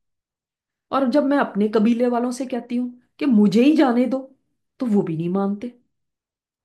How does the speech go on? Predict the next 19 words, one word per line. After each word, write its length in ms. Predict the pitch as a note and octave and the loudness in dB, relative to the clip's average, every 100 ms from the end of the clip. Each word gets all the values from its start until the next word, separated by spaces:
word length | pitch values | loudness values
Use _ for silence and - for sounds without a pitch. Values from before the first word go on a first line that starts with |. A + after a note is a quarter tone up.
| _ - | _ -4
कि 60 | |
ये 80 | B3 | 0
आदमी 360 | G#3+ E3+ E3 G#3+ | 0 0 -2 -2
तुम्हें 220 | A3+ A#3 | -2 0
ले 140 | G#3+ | 2
लेकर 280 | G#3 A3+ A3+ | 2 0 -4
शहर 280 | - F#3 G3 | -6 -6 -6
शहर 380 | - A3 G#3+ - _ _ F#3 | -6 -6 -8 -16 _ _ -2
घुमाता 400 | G#3+ F3 E3+ G#3 | 0 0 -4 -4
रहेगा, 260 | G#3+ G3+ | -4 -4
ये 160 | G#3+ A3 | -4 -4
हमें 280 | A#3 F3 E3 | -6 -8 -10
गव-, 240 | E3 - | -12 -6
गवारा 340 | E3+ D#3 D#3 F#3 | -4 -2 -2 -4
नहीं। 280 | G3 G3 - _ _ _ _ _ _ _ _ _ _ _ _ _ _ - | -6 -8 -18 _ _ _ _ _ _ _ _ _ _ _ _ _ _ -12
वो 140 | G#3+ - | -12 -6
फिर 180 | A3 G3+ | -4 -4
रोने 320 | F3+ E3+ E3 | -6 -8 -10
लगी। 360 | - - G#3+ | -14 -18 -20